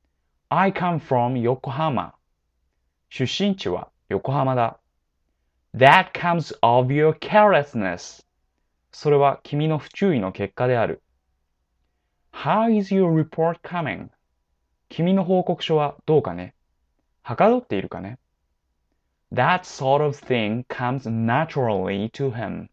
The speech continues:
そのようなことはあの人には自然に楽にできる。Come into use. 使われるようになる。Come to a conclusion.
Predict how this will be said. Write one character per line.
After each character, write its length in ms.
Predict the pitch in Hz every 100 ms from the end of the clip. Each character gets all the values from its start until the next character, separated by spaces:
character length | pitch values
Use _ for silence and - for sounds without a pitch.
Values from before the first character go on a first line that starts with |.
| _ _ _ _ _ _ _ _ -
そ 220 | - 165
の 100 | 190
よ 120 | 196
う 20 |
な 100 | 160
こ 120 | 113
と 140 | - 92
は 200 | 90 - _ _ _
あ 120 | - 120
の 120 | 185
人 200 | - 113
に 140 | 98
は 160 | 98 -
自 180 | - 120
然 260 | 135 147 143
に 180 | 143 - _ _ _
楽 340 | 104 104 -
に 140 | 185 120
で 80 | 92
き 120 | 95
る。 140 | 98 - _ _ _ _ _ _ _ _ _ _
Come 420 | - 190 247 254
into 340 | 151 147 143 165
use. 640 | 165 190 175 - - - _ _ _ _ _ _ _
使 240 | - - 170
わ 100 | 190
れ 120 | 208
る 120 | 196
よ 160 | 185 180
う 40 |
に 100 | 113
な 140 | 101 101
る。 160 | 92 _ _ _ _ _ _ _ _ _
Come 320 | - 147 190 196
to 200 | 170 160
a 40 |
conclusion. 1080 | - 123 120 117 117 131 165 143 95 82